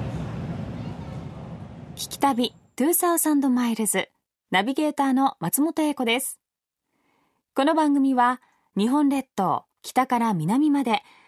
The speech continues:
およそ二千マイルを旅しながら、その土地に暮らす方々と出会い、歴史や芸術、食文化などの魅力を聞き、その街ならではの音に触れ合う旅番組です。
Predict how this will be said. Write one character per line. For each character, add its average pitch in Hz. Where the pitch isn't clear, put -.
お 233
よ 277
そ 285
二 202
千 370
マ 381
イ 349
ル 285
を 285
旅 226
し -
な 233
が 220
ら、 214
そ -
の 262
土 277
地 262
に 254
暮 254
ら 247
す -
方 226
々 226
と 165
出 151
会 190
い、 -
歴 214
史 254
や 240
芸 202
術、 214
食 254
文 392
化 302
な 294
ど 277
の 233
魅 160
力 214
を 247
聞 -
き、 -
そ 247
の 247
街 240
な 196
ら 370
で 330
は 294
の 277
音 202
に 381
触 -
れ 247
合 226
う 196
旅 196
番 240
組 202
で 190
す。 -